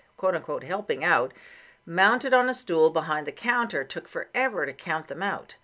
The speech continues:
Halfway through, the boy got antsy and in a huff told her to forget it. She bristled that if he did so, she'd wrap them around his neck. He waited patiently until she was finished.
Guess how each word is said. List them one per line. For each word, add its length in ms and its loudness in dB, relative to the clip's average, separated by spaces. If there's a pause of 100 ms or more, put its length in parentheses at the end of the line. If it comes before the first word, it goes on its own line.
(680)
Halfway 440 0
through, 320 -2
the 80 -4
boy 240 4
got 220 0
antsy 420 0
and 100 -6
in 140 -4
a 60 0
huff 360 -4
told 220 0
her 60 -4
to 100 -8
forget 400 0
it. 120 -6 (640)
She 240 -10
bristled 560 0 (360)
that 140 -8
if 120 -8
he 100 -10
did 280 0
so, 280 -2
she'd 260 -10
wrap 340 4
them 160 -4
around 280 -2
his 140 -10
neck. 440 -4 (680)
He 140 -14
waited 400 -2
patiently 520 -8 (640)
until 240 -14
she 140 -14
was 180 -16
finished. 520 -12